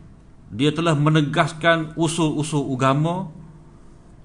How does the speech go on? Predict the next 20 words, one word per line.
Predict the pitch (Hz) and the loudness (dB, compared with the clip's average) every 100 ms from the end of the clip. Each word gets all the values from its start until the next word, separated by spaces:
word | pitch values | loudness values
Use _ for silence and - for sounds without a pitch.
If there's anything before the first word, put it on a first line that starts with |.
| - | -12
yang | 107 123 123 117 | -4 0 0 0
umum | 151 139 107 85 | 2 2 2 -4
ataupun | - - 120 131 139 | -8 -6 -6 -2 -2
yang | 127 | 0
lengkap | 127 143 - 110 - | 0 0 -2 -8 -6
yang | 117 117 | -6 -4
terdapat | 120 110 117 135 120 | -4 -2 0 -2 -2
dalam | 120 117 | -2 -2
kitab | 147 151 - | -4 -4 -6
terdahulu. | 127 104 98 95 78 76 | -6 -6 -6 -6 -8 -8
Maknanya | 92 127 147 160 139 | -6 -4 -2 0 -2
Quran | - 156 165 | -2 -4 -2
tak | 160 202 | 0 2
ubah | 190 131 117 | 2 2 0
lah. | 175 - - - - - - - - - | 0 -4 -10 -16 -18 -18 -20 -20 -20 -8
Kalau | 120 131 | -6 0
kata | 147 147 131 | -2 0 -2
birrul | 117 156 151 156 143 | 2 2 4 4 4
walidain | 151 147 147 160 156 | 2 2 -2 -2 -2
itu | 123 - 131 160 208 | -4 -6 -4 -4 -6